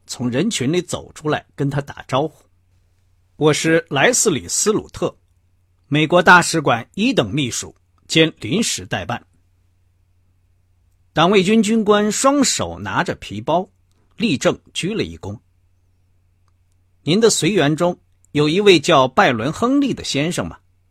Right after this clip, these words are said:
他的英语说得非常流利。“这位就是拜伦·亨利。”他说。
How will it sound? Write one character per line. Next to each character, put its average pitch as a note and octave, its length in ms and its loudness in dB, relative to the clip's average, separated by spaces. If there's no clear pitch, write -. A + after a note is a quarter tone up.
他 - 100 -6
的 D3 100 -4
英 A3+ 300 2
语 A2+ 220 -6
说 C3+ 220 -2
得 G#2+ 100 -6
非 G#3+ 220 -4
常 F#2+ 240 -10
流 D#2+ 180 -12
利。 G#2+ 220 -12
“这 C#4 140 0
位 E3 120 2
就 G#2+ 160 -8
是 - 220 -14
拜 B2 160 4
伦· F2+ 200 -8
亨 D#3 200 -6
利。” F#3 160 -10
他 - 140 -14
说。 D#2 260 -12